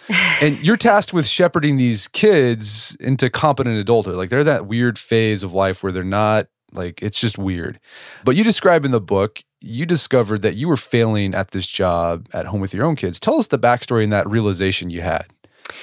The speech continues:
Speaker 1: Yeah, so full disclosure, I actually, I've taught for the past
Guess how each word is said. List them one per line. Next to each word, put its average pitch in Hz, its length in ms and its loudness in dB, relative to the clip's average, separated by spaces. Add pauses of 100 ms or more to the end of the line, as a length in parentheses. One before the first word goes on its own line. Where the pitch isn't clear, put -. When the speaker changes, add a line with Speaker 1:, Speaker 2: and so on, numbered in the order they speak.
(200)
Speaker 1:
Yeah, 214 180 2
so 220 160 -2
full 269 240 0
disclosure, 208 580 0
I 175 120 0
actually, 190 420 -2
I've 185 160 -4
taught 269 260 -2
for 254 80 -8
the 226 80 -8
past 180 340 -4